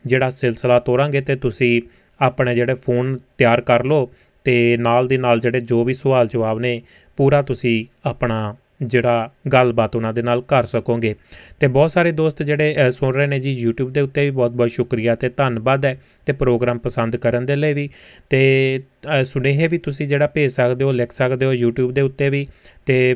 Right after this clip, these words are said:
Facebook ਦੇ ਉੱਤੇ ਵੀ। ਟੈਲੀ-, ਜਿਹੜਾ ਆਪਣਾ ਦੁਆਬਾ ਰੇਡੀਓ ਦਾ Android ਐਪ ਦਾ ਨੰਬਰ ਹੈ ਜੀ, ਅ, ਪਲੱਸ ਤਿੰਨ ਸੌ ਅਠਵੰਜਾ ਚੁਤਾਲੀ ਨੌ ਸੌ ਛਿਹੱਤਰ WhatsApp ਨੰਬਰ, ਉਸ ਦੇ ਉੱਤੇ ਕਾਲ ਕਰ ਸਕਦੇ ਹੋ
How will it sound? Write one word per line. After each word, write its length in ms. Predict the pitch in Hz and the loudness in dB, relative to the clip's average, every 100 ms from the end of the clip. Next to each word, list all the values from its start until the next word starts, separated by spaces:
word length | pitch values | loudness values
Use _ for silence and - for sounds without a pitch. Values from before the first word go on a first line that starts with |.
| - | 0
Facebook 400 | 131 131 139 135 | 0 0 -2 0
ਦੇ 80 | 127 | -2
ਉੱਤੇ 260 | 127 135 131 | -2 -2 -2
ਵੀ। 240 | 135 135 - | -2 -4 -2
ਟੈਲੀ-, 400 | 127 123 - 131 | 0 0 -4 -2
ਜਿਹੜਾ 200 | 123 131 | 0 0
ਆਪਣਾ 460 | 127 123 120 117 117 - - _ - | -2 -4 -2 -4 -8 -18 -20 _ -2
ਦੁਆਬਾ 320 | 123 127 135 | 2 2 2
ਰੇਡੀਓ 200 | 139 131 | -2 -2
ਦਾ 240 | 131 131 127 _ _ _ _ _ - 131 | -2 -2 -4 _ _ _ _ _ -6 -4
Android 280 | 131 147 139 - 143 | 0 0 -2 -6 -2
ਐਪ 240 | 123 131 | 0 0
ਦਾ 120 | 139 | -2
ਨੰਬਰ 320 | 131 123 131 | -2 -2 -2
ਹੈ 100 | 135 | -2
ਜੀ, 180 | 127 135 135 _ _ _ _ _ _ _ 127 117 | -4 -8 -12 _ _ _ _ _ _ _ 2 4
ਅ, 20 | 117 | 4
ਪਲੱਸ 280 | 135 135 | 0 0
ਤਿੰਨ 160 | 139 147 | 0 -2
ਸੌ 140 | 143 | 0
ਅਠਵੰਜਾ 340 | 139 131 127 131 | -2 -2 -2 -4
ਚੁਤਾਲੀ 380 | 135 131 117 120 | -2 0 0 0
ਨੌ 120 | 123 | -4
ਸੌ 160 | 135 | -4
ਛਿਹੱਤਰ 380 | 131 147 139 123 | -4 -4 -2 -2
WhatsApp 420 | 117 117 - 143 139 | 0 0 0 -4 -2
ਨੰਬਰ, 300 | 127 123 123 | -4 -2 -2
ਉਸ 200 | - 123 | -4 -2
ਦੇ 100 | 123 | -2
ਉੱਤੇ 220 | 120 131 | -2 -4
ਕਾਲ 220 | 131 127 | 0 -2
ਕਰ 180 | 123 120 | 0 -2
ਸਕਦੇ 360 | - 123 127 139 | -2 -4 -2 -2
ਹੋ 160 | 123 | -2